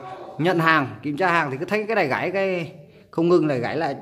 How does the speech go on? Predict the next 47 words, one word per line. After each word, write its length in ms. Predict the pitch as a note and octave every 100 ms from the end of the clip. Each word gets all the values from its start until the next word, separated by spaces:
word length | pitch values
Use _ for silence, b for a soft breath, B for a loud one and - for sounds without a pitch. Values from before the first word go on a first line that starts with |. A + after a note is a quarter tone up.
| -
trả 100 | B2
lại, 180 | C#3 C3
mà 120 | C#3
thực 120 | C#3 C3+
ra 160 | D#3+
nó 100 | D#3+
cũng 160 | F#3 -
không 160 | E3
ảnh 100 | D#3+
hưởng 200 | C3 C#3+
gì 100 | D#3
cả. 160 | C3+ A2+
Nó 140 | C#3+
có 120 | E3+ A3+
gãy 240 | C#3 D#3+
cũng 160 | E3 D#3
chả 80 | B2+
ảnh 140 | C#3
hưởng 220 | C3+ C#3 F3+
gì 180 | G3
đến 380 | D3 D3+ G3+ A3+ A3
cái 100 | G#3
chất 140 | A3
lượng 180 | A3 C#3+
của 60 |
mic 200 | C#3+ A3
và 120 | G#3 E3
pin 200 | F3+ F#3
nó 60 |
vẫn 180 | D#3+ C#3
chắc 200 | A3 A3+
ạ. 80 | - - b b b b
Nhưng 160 | F#3 F#3
mà 80 | D#3+
tuy 120 | F#3
nhiên 200 | F#3+ F#3+
rằng 180 | F3 C#3+
là 160 | C3+ B2
cái 80 | F#3
lượng 200 | G3+ D3+
hàng, 440 | C#3+ C#3 C#3 B2+ B2 B B B
à, 220 | A#2+ B2+
nó 160 | B2 F#3
hoàn 240 | G3 E3
về 140 | C#3+ C3
rất 180 | F#3+ F#3+
nhiều, 240 | E3+ C#3